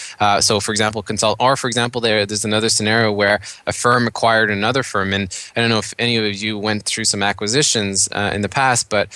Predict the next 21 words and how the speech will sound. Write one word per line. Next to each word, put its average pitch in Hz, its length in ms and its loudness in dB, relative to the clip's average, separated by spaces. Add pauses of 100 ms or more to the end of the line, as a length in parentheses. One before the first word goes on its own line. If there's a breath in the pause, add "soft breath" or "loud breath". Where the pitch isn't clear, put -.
(340 loud breath)
you 113 140 -2
know, 101 260 0
merging 131 520 2
the 107 100 0
two 117 340 -2
different 113 320 -2
I 107 160 0
T, 147 460 -2 (120)
uh, 104 220 0
departments 107 640 0
take 101 220 -4
quite 107 220 0
some 98 200 0
time. 139 320 2
But 104 100 -2
during 120 240 2
that 110 200 0 (360)
first - 480 -2 (220)
initial 117 340 -2
phase 117 380 -2
of 101 140 -6